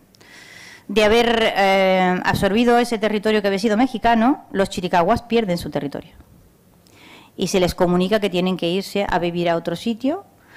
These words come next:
porque aquello ya no va a ser su tierra nunca más. Y entonces cuando se produce el gran levantamiento de las guerras apaches, que se llama, ¿no?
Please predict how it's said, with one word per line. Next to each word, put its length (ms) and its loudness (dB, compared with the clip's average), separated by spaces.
porque 240 -2
aquello 540 0
ya 260 -2
no 120 0
va 60 2
a 60 -2
ser 160 -4
su 160 -8
tierra 260 -2
nunca 260 -4
más. 280 -6
Y 80 -6
entonces 320 -4
cuando 180 -4
se 140 -10
produce 280 -8
el 200 -8
gran 340 0
levantamiento 840 -6
de 220 -2
las 160 -2
guerras 340 -4
apaches, 480 -8
que 140 -10
se 120 -8
llama, 300 -6
¿no? 140 -2